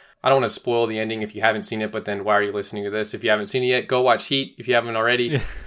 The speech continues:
Speaker 1: But,
Speaker 2: <laughs>
Speaker 1: uh, so
Speaker 2: Exactly.
Speaker 1: I'm gonna, actually, I, you know what, I have to talk about the, that
Speaker 2: Do it.
Speaker 1: moment. Um,
Speaker 2: Yeah.
Speaker 1: De Niro and Pacino, the plane comes. Pacino literally comes around the corner, so he's literally the Heat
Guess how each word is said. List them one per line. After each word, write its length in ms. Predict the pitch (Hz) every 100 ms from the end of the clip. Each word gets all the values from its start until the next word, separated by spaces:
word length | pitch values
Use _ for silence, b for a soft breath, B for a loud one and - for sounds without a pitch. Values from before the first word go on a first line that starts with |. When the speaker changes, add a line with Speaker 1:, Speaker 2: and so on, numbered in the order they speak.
| -
Speaker 1:
But, 260 | 123 117
Speaker 2:
<laughs> 120 | 190 -
Speaker 1:
uh, 60 |
so 160 | - 196
Speaker 2:
Exactly. 360 | 160 120 139 165 165
Speaker 1:
I'm 100 | 160
gonna, 300 | 160 170 160 -
actually, 280 | 143 143 151
I, 220 | 131 143 -
you 100 | 143
know 60 | 127
what, 100 | 123
I 60 |
have 140 | 123 110
to 60 |
talk 200 | 104 104
about 280 | 101 104 -
the, 240 | 107 104 - _ -
that 260 | 113 110
Speaker 2:
Do 80 | -
it. 40 | 175
Speaker 1:
moment. 260 | 131 - -
Um, 340 | 123 110 101 - B B
Speaker 2:
Yeah. 200 | 151 156 - _ -
Speaker 1:
De 100 | 147
Niro 180 | 165 170
and 80 | 147
Pacino, 560 | 139 135 127 120 113 - _ _ -
the 80 | -
plane 300 | 151 143 131
comes. 500 | 131 120 110 - - _ _
Pacino 340 | 135 147 160 127
literally 340 | 135 139 135
comes 400 | 123 127 120 110
around 340 | 127 113 123 127
the 60 | 117
corner, 380 | 131 120 107 104
so 140 | 117
he's 260 | 113 113 104
literally 440 | 110 123 127 117
the 100 | 110
Heat 400 | 107 - 113 -